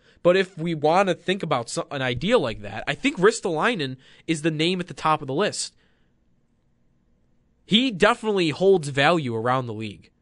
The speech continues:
And he holds value in some circles, I would guess. He would hold more value than he should because of the style of defenseman he is. He is a guy that's gonna mix it up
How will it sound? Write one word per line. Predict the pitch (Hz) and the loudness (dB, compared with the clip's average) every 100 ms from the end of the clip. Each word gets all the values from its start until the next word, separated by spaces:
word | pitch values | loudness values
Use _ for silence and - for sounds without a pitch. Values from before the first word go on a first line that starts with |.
| _ _ _ _ | _ _ _ _
And | 165 175 | 0 2
he | 175 | 2
holds | 196 233 160 | 4 4 2
value | 151 196 214 202 180 165 - _ _ | 2 4 4 2 2 0 -2 _ _
in | 175 165 | -4 0
some | - 180 185 | 2 4 2
circles, | - 214 214 214 214 | 2 2 6 4 4
I | 160 175 | 2 2
would | 175 147 131 _ _ 135 | 2 0 -12 _ _ 0
guess. | 151 196 - - - _ _ _ _ _ _ _ _ _ _ _ _ _ _ _ _ _ _ | 0 2 -2 -4 -8 _ _ _ _ _ _ _ _ _ _ _ _ _ _ _ _ _ _
He | - 185 | 0 2
would | 175 | 4
hold | 196 160 | 2 2
more | 165 185 | 2 4
value | 160 170 160 151 139 131 123 _ | 4 4 4 2 0 -4 -8 _
than | 143 143 | -6 -4
he | |
should | 131 - 117 87 _ _ _ _ _ _ _ _ _ _ _ _ _ | -4 -4 -4 -8 _ _ _ _ _ _ _ _ _ _ _ _ _
because | - - - 202 | -8 0 2 2
of | 180 | -2
the | 180 | -4
style | - 175 170 | 0 2 2
of | 151 | 0
defenseman | 139 139 123 117 | -4 -6 -6 -12
he | 107 | -14
is. | 95 78 - - _ _ _ _ _ _ _ _ _ | -12 -12 -12 -16 _ _ _ _ _ _ _ _ _
He | 214 247 | 0 6
is | 247 226 | 6 6
a | 220 | 4
guy | 202 208 165 | 6 4 4
that's | 160 147 | 2 -4
gonna | 135 165 165 | -2 0 0
mix | 143 147 156 156 | 0 -4 -2 -2
it | 127 | -4
up | 85 | -8